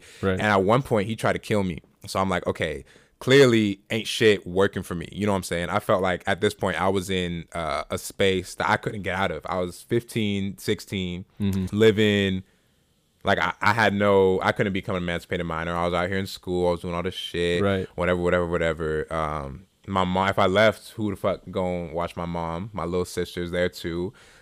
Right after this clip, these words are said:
Speaker 2: The oldest nigga in the house is a nut job at the time. So
Speaker 1: Right.
Speaker 2: I, I had to be there. But then I felt like I couldn't do shit. Like, I was powerless to help anybody.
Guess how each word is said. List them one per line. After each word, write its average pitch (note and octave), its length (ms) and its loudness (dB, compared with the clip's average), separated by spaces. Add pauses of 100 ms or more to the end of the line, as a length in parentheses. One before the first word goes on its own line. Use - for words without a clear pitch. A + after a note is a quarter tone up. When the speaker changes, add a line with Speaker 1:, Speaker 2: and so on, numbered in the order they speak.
Speaker 2:
The G2 100 2
oldest G2 340 4
nigga F#2 200 -2
in F#2 100 2
the F2 120 0
house F2 340 0
is F2 260 -8
a F2+ 100 -4
nut F2+ 220 -4
job E2+ 320 -2
at F2 140 -4
the - 40 -8
time. E2 480 -8
So F#2 400 -2
Speaker 1:
Right. D2+ 280 -6
Speaker 2:
I, D#2+ 80 -2
I - 20 -2
had F#2 200 -4
to F2 60 -6
be F2 160 -4
there. D#2 300 -6
But G#2 120 -2
then G2+ 120 2
I G2+ 80 4
felt G2+ 160 0
like F#2 140 -2
I G2 60 2
couldn't F2+ 260 -4
do F#2+ 120 -4
shit. - 280 -6
Like, E2 120 -8
I F#2 60 -2
was F#2 80 -2
powerless F#2 380 0
to F2+ 80 -10
help F2 240 -6
anybody. E2+ 440 -6